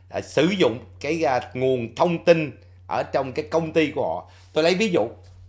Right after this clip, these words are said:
công ty F L C là một cái công ty, à, hình như là làm chủ của một cái hãng, à, Vietjet hay là, à, Bamboo gì đó, đúng, đúng không quý vị? Bây giờ chỉ cần tung tin ra là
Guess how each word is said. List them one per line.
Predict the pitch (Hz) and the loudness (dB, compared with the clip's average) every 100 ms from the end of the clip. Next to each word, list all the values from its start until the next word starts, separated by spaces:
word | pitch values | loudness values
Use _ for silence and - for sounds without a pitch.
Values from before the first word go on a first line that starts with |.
| - | -4
công | 156 | -4
ty | 160 156 156 | -2 -2 -2
F | 156 196 - - 143 | 0 0 0 -6 -6
L | |
C | 135 - 156 101 - - - - - - - - - - | -6 -2 0 0 -6 -20 -20 -20 -20 -20 -20 -20 -20 -4
là | 107 | -2
một | 104 107 | 0 -2
cái | 151 | -4
công | 143 131 | -6 -4
ty, | 127 127 104 - - - | -2 -2 -4 -12 -20 -8
à, | - 104 107 | -2 2 2
hình | 110 | 0
như | 113 | -4
là | 120 107 | -2 0
làm | 101 104 95 | 0 -2 -4
chủ | 104 98 131 | -4 -4 -4
của | 98 120 | -6 -8
một | 117 90 | -8 -8
cái | 143 117 | -6 -6
hãng, | 87 87 139 | -8 -10 -8
à, | 147 123 110 - - - | -4 -4 -4 -10 -20 -8
Vietjet | 120 147 - 180 190 | -2 -2 0 -2 0
hay | 151 | -2
là, | 127 95 - | -2 -4 -2
à, | 123 110 107 | 0 2 0
Bamboo | 107 151 143 139 | -4 -4 -2 -2
gì | 120 | 0
đó, | 110 139 - - | 0 -2 -6 -8
đúng, | 139 151 156 120 - | -4 0 0 -2 -6
đúng | 151 | 0
không | 160 | 0
quý | 123 | 2
vị? | 110 107 - - - | -2 -2 -6 -20 -12
Bây | - 156 | -6 2
giờ | 135 120 | 2 2
chỉ | 160 | -2
cần | 135 120 | -4 0
tung | 170 160 | 0 2
tin | 165 147 | 0 0
ra | 147 135 | 2 2
là | 117 101 | 0 -2